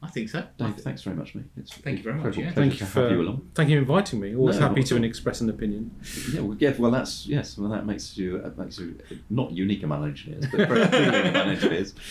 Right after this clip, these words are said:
Speaker 2: is that you're happy to do that. Um, thank you,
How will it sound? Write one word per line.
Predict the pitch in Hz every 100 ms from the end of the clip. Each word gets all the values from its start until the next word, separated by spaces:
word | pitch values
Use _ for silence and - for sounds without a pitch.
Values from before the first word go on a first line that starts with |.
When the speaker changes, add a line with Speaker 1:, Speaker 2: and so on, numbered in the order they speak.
| - -
Speaker 2:
is | 101 101
that | 98
you're | 98 95
happy | 104
to | 95
do | 101 95
that. | - - - -
Um, | 113 117 -
thank | 160 143
you, | 143 131 120